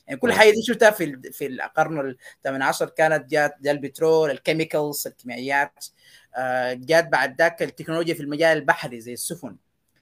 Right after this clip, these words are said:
Speaker 1: آه، برضو دي برضو بقت تخش يعني بعد من القطارات طوالي جت شنو؟ جت السفن في ألف وثمانمية خمسة وأربعين،
Speaker 2: مم.
Speaker 1: اللي هو دي كان من أول، أول باخرة كانت تبع اللي هي، آه، راتلا بيسموها
Speaker 2: أوكي.
Speaker 1: البريطانية برضو. هم البريطانيين هم جابوا ال-،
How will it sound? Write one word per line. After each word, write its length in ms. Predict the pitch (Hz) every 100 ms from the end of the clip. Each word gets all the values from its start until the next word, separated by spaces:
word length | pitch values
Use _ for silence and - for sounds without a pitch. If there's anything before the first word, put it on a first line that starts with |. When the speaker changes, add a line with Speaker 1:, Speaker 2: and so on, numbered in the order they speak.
| _ _ _ _
Speaker 1:
آه، 800 | 135 123 120 120 120 120 120 120
برضو 580 | 120 139 147 127 139 151 _
دي 140 | 139
برضو 220 | 143 139
بقت 240 | 147 143 -
تخش 280 | - 147 131
يعني 220 | 120 131
بعد 280 | 127 135 135
من 80 |
القطارات 400 | 135 143 147 170
طوالي 220 | 165 156 151
جت 100 | 156
شنو؟ 280 | - 147 147 _ _ -
جت 160 | 147
السفن 400 | - - 151 143
في 200 | 131 131
ألف 180 | 139 -
وثمانمية 300 | - 131 135
خمسة 280 | - 135 123
وأربعين، 400 | 113 110 131 254 _ _ _ 107
Speaker 2:
مم. 80 |
Speaker 1:
اللي 120 | 95 127
هو 80 |
دي 100 | 135
كان 220 | 131 143 139
من 100 | 135
أول، 400 | 143 147 139 -
أول 380 | 131 131 131
باخرة 340 | 123 131 131 127
كانت 320 | - 127 123 _
تبع 340 | 123 107 - - 113
اللي 260 | 113 113
هي، 240 | 120 117 110 _
آه، 360 | 123 117 113 113 _ _
راتلا 400 | 147 - 127 117 _ _
بيسموها 320 | - 120 123 - _ - -
Speaker 2:
أوكي. 400 | - 117 101 -
Speaker 1:
البريطانية 460 | - - 120 131 123
برضو. 280 | 120 120
هم 200 | 147 147
البريطانيين 380 | 135 139 147 156
هم 80 | 160
جابوا 340 | 143 151 147
ال-، 140 | 147